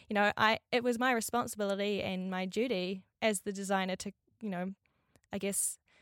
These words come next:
be the voice of the user and say, like, "Oh, but if you think about it from their perspective, like, you know,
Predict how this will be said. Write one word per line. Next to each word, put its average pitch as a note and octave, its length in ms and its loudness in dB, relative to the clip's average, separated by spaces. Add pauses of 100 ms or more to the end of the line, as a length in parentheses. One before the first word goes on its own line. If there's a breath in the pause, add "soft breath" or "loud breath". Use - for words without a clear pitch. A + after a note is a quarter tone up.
(200 soft breath)
be B3 120 2
the A3 80 2
voice A3 320 2
of G#3+ 120 -4
the G3+ 100 -2
user G3+ 360 -2
and F#3+ 180 -2
say, G3 320 2
like, F#3+ 400 -2
"Oh, G#3+ 260 2
but G3+ 160 -6
if G3+ 100 -10
you G#3 60 -6
think G#3+ 240 -6
about G3+ 180 2
it - 80 -4
from G3 140 -6
their C4 160 -2
perspective, F#3+ 680 -4
like, F#3+ 300 -4 (540 soft breath)
you G#3 80 -2
know, G3 260 0